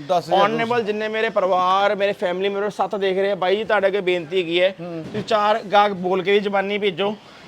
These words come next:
Speaker 2: ਤੇ ਵੀਡੀਓ ਮਾਧਿਅਮ ਰਾਹੀਂ ਵੀ ਦੱਸਣਾ ਚਾਹੁੰਦਾ
Speaker 1: ਹੂੰ।
Speaker 2: ਵੀ ਅਸੀਂ ਕੋਈ ਵੀ ਵੀਡੀਓ ਜਿਹੜੀ ਪਾਉਂਦੇ ਆ, ਮੇਰੇ ਭਰਾ, ਮੇਰਾ ਬਾਈ ਜਿਹੜਾ ਆਇਆ ਹੈਗਾ, ਕੋਈ ਵੀ
Speaker 1: ਹੂੰ।
Speaker 2: ਪੇਡ ਪ੍ਰਮੋਸ਼ਨ ਨਹੀਂ ਹੈਗੀ, ਤੇ
Speaker 1: ਹੂੰ।
Speaker 2: ਫਿਕਸ ਪ੍ਰਾਈਸ ਸਟੋਰ ਹੈਗਾ। ਵੀ ਸਾਨੂੰ ਖੁਸ਼ੀ ਹੈ, ਤੁਸੀਂ ਸਾਡੇ ਕੋਲ ਆ ਕੇ ਸਾਡਾ ਸਟੋਰ ਜੰਨਤ ਵਾਂਗ ਦੇਖੋ,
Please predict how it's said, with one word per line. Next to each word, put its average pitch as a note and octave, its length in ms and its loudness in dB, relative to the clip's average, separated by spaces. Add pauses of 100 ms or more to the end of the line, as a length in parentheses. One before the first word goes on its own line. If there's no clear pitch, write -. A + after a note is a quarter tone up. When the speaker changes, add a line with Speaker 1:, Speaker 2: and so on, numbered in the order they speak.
Speaker 2:
ਤੇ G#3+ 80 0
ਵੀਡੀਓ G#3 280 4
ਮਾਧਿਅਮ G#3 320 4
ਰਾਹੀਂ G3+ 120 0
ਵੀ G#3 60 -4
ਦੱਸਣਾ G3 240 -6
ਚਾਹੁੰਦਾ F#3 340 -6
Speaker 1:
ਹੂੰ। G#3+ 320 -2 (240)
Speaker 2:
ਵੀ G#3 240 -2
ਅਸੀਂ G#3+ 180 -4
ਕੋਈ A#3+ 220 -2
ਵੀ B3+ 60 -4
ਵੀਡੀਓ A#3+ 220 0
ਜਿਹੜੀ A#3 160 4
ਪਾਉਂਦੇ F#3 420 -2
ਆ, F3+ 140 0
ਮੇਰੇ F#3 160 2
ਭਰਾ, F#3+ 320 2
ਮੇਰਾ F3+ 200 0 (160)
ਬਾਈ F3 240 2
ਜਿਹੜਾ G3 220 -2
ਆਇਆ E3+ 220 2
ਹੈਗਾ, F3 200 0
ਕੋਈ F3+ 180 0
ਵੀ A3 60 -2
Speaker 1:
ਹੂੰ। A3+ 80 -4
Speaker 2:
ਪੇਡ G3 180 0
ਪ੍ਰਮੋਸ਼ਨ F#3+ 460 -6
ਨਹੀਂ G3 140 -6
ਹੈਗੀ, F#3+ 280 -6 (300)
ਤੇ F3+ 80 4
Speaker 1:
ਹੂੰ। E3 200 -4 (120)
Speaker 2:
ਫਿਕਸ C4 240 -2
ਪ੍ਰਾਈਸ A#3 340 0
ਸਟੋਰ F#3+ 280 -2
ਹੈਗਾ। C#3 180 0 (360)
ਵੀ F3+ 60 -8
ਸਾਨੂੰ F#3+ 360 4
ਖੁਸ਼ੀ A3+ 420 -2
ਹੈ, A3+ 120 0
ਤੁਸੀਂ - 400 -14
ਸਾਡੇ F3+ 260 2
ਕੋਲ G#3 180 -2
ਆ G3+ 80 2
ਕੇ G3 100 -4
ਸਾਡਾ F#3+ 260 0
ਸਟੋਰ G#3+ 500 0 (400)
ਜੰਨਤ A3 380 0
ਵਾਂਗ A3+ 180 0
ਦੇਖੋ, E3 380 -6